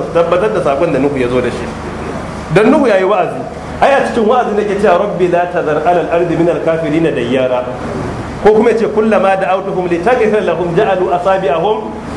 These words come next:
fi azari." Ashe ya je na musu wa'azi. Har yace suna son yatsun su a kunne suna kin sauraron sa. To babu yadda zaka ce annabi Nuhu bai yi wa'azi ba. Mafhum?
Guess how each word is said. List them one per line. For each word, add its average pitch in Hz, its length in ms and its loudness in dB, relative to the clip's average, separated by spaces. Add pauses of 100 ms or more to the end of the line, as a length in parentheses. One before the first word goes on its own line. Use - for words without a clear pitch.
(140)
fi 185 120 4
azari." 190 360 4
Ashe 190 180 -2
ya 285 120 2
je 294 120 0
na 240 120 0
musu - 240 -2
wa'azi. 143 260 -2 (540)
Har 214 80 4
yace 233 240 2
suna 220 320 2
son 208 240 0
yatsun 185 380 2
su 208 60 -2
a 160 120 -2
kunne 175 280 0
suna 165 200 2
kin 160 160 -2
sauraron 123 500 0
sa. 117 120 0 (560)
To 196 80 4
babu 262 260 4
yadda 214 160 2
zaka 196 140 -4
ce - 100 -2
annabi 180 240 0
Nuhu 165 160 0
bai 143 140 0
yi - 20 2
wa'azi 117 380 -2
ba. 101 80 0 (340)
Mafhum? 240 640 2